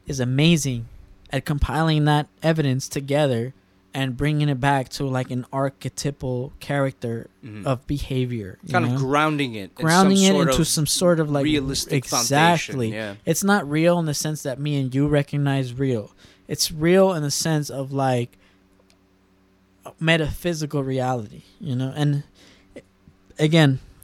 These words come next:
Speaker 1: this is another subject that me and Echo at the last podcast, we jumped into all of this. I don't know if you checked it out, but we definitely, like, dive deep into so many, like, esoteric subjects
Speaker 2: Mm.
Speaker 1: and so many different levels of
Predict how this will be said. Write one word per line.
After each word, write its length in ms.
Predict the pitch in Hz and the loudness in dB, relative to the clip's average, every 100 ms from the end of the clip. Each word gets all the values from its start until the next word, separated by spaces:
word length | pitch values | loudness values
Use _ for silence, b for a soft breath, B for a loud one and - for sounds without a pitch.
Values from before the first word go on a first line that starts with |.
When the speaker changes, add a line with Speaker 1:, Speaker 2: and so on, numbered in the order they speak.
| - - | -16 -8
Speaker 1:
this 160 | 147 165 | -4 -2
is 120 | 151 | -2
another 300 | 160 175 175 | 0 0 0
subject 440 | - 165 151 143 | 0 2 2 2
that 140 | 139 135 | 0 -2
me 260 | 151 156 | -2 -2
and 300 | 127 127 143 | -2 -4 -4
Echo 440 | 123 135 - 160 131 | -2 -2 -2 -2 -2
at 80 | 123 | -2
the 80 | |
last 260 | 123 131 - | -4 -4 -2
podcast, 400 | 139 135 135 127 | -2 -2 -6 -6
we 80 | 131 | -6
jumped 240 | 139 135 | -6 -6
into 180 | 135 - | -6 -8
all 160 | 147 135 | -4 -4
of 60 | 139 | -2
this. 220 | 147 - B B B | -4 -4 B B B
I 80 | - | 2
don't 80 | 165 | 4
know 80 | 165 | 4
if 80 | 151 | 2
you 80 | |
checked 280 | 143 165 151 | 0 -2 0
it 60 | 151 | 2
out, 180 | 143 135 | 2 2
but 180 | 135 | -4
we 140 | 113 147 | -4 -4
definitely, 480 | 156 156 165 156 156 | -2 -2 -2 -2 -2
like, 320 | 143 143 131 | -2 -4 -4
dive 340 | - 151 143 147 | -2 -2 -2 0
deep 240 | 156 160 | 0 0
into 380 | 147 - 165 143 | -4 -6 -4 -4
so 180 | - 160 | -4 -2
many, 240 | 156 151 | 0 2
like, 180 | 139 139 - | 2 -2 -4
esoteric 580 | 151 147 - 147 135 | -4 -4 -2 -2 -2
subjects 500 | - 139 135 131 160 147 | -2 -4 -2 -2 0 -2
Speaker 2:
Mm. 60 | |
Speaker 1:
and 100 | 123 B B B | -4 B B B
so 180 | - - | -8 -2
many 220 | 160 151 | 0 0
different 500 | 143 143 - 143 139 | 0 -2 -2 -2 -2
levels 360 | 131 131 139 131 | -2 0 0 0
of 280 | 135 127 | -2 -4